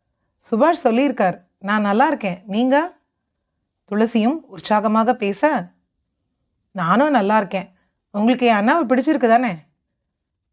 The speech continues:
"இதுக்கு பதிலா அவர்கிட்ட சொல்லிட்டேன் சாயாலி." "அண்ணி, எங்களுக்கு மீளி அண்ணா வீட்ல விருந்து இன்னைக்கு, அதான் அவங்கள பார்க்க வர முடியல, தப்பா நினைக்க வேண்டாம்." புதுசா கல்யாணமான ஜோடினா விருந்துக்கு போய் தானே ஆகணும்,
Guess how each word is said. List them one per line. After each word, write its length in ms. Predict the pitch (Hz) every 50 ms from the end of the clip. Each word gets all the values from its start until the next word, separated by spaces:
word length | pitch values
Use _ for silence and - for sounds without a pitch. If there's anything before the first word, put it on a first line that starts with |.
| _ -
"இதுக்கு 260 | 175 165 190 185 220
பதிலா 360 | 185 202 190 202 269 320 359 359 330
அவர்கிட்ட 360 | 262 220 226 - 247 214 302 311 -
சொல்லிட்டேன் 420 | 240 220 262 294 302 285 240 190
சாயாலி." 420 | 190 175 175 175 170 170 170 165 170 175 - _ _ _ _ _ _ _ _ _ _ _ _ _ _ _ _ _ _ _ -
"அண்ணி, 240 | 185 196 226 233 196 175 180 - - _ _ _ _ _ -
எங்களுக்கு 360 | 196 202 214 220 226 220 - 190
மீளி 260 | 190 214 269 302 330 302
அண்ணா 160 | 269 240 220
வீட்ல 280 | 196 202 196 190 214 220
விருந்து 360 | 208 185 208 240 262 262 233 214
இன்னைக்கு, 340 | 190 180 175 165 - 180 175 - - _ _ _ _ _ _ -
அதான் 300 | 170 160 143 190 226 277
அவங்கள 200 | 294 294 277 262 -
பார்க்க 300 | - 202 208 208 - 254
வர 160 | 220 202 190 202
முடியல, 340 | 226 226 196 196 175 175 175 175 -
தப்பா 260 | - 185 170 - 240 262
நினைக்க 320 | 285 269 233 208 175 202
வேண்டாம்." 360 | 185 185 180 170 165 175 - - _ _ _ _ _ _ _ _ _ _ _ _ _ _ _ _ _ _ _ _ -
புதுசா 360 | - 170 156 170 175 - 285 285
கல்யாணமான 560 | 285 277 247 233 233 247 254 254 240 214 208 190
ஜோடினா 420 | 165 190 196 190 190 190 196 226 220 180
விருந்துக்கு 360 | 170 180 202 220 269 - -
போய் 240 | - 190 185 214 233
தானே 220 | 247 247 254 247
ஆகணும், 520 | 220 185 170 165 170 170 185 196 190 170